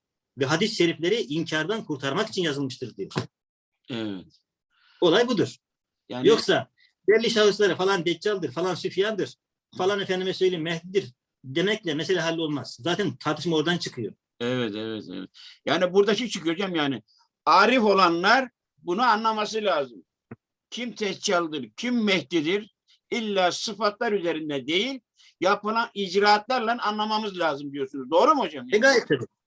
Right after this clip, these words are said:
Speaker 1: Anlayacaksınız,
Speaker 2: Evet.
Speaker 1: anlarsanız anlamış olursunuz. Anlamazsanız anlamamış olursunuz. Olay budur.
Speaker 2: Çok güzel.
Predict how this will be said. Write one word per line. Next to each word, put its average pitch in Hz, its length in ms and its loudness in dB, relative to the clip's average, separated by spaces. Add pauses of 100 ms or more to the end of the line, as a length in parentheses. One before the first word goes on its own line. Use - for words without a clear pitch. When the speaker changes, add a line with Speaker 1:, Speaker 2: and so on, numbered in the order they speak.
(100)
Speaker 1:
Anlayacaksınız, 208 720 2
Speaker 2:
Evet. 196 80 -6
Speaker 1:
anlarsanız 226 640 0 (160)
anlamış 220 360 2
olursunuz. 151 380 0
Anlamazsanız 214 800 -2
anlamamış 226 400 -2
olursunuz. 123 460 -4
Olay 220 260 4
budur. 226 160 -6 (560)
Speaker 2:
Çok 220 220 -2
güzel. 185 320 0